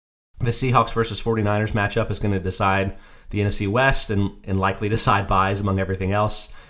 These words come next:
going on in the N F C there. So Wilson is gonna be playing hard throughout the entire game, but this could still be a tough matchup. It's a little tough to say.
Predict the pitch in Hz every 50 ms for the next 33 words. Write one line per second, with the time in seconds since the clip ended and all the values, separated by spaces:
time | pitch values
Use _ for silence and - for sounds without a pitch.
0 | - - - 110 110 110 107 107 104 101 101 104 104 101 95 - - 120 113 110
1 | 110 110 110 110 107 - - - - - - - 117 107 110 123 127 - 135 127
2 | 120 113 - 123 120 113 110 98 - 117 110 107 107 110 104 - - - 107 117
3 | 107 104 104 101 - 107 101 101 98 101 101 92 113 107 95 92 95 98 113 113
4 | 120 123 123 123 - - - - - _ - _ _ _ _ _ _ _ - -
5 | - 120 123 117 - - - - - - - 170 170 160 - - 156 143 127 127
6 | 123 120 117 - 127 120 - 120 117 117 117 - 131 123 120 - 117 - 117 113
7 | 113 107 - 117 113 - 107 98 - 117 110 110 113 113 113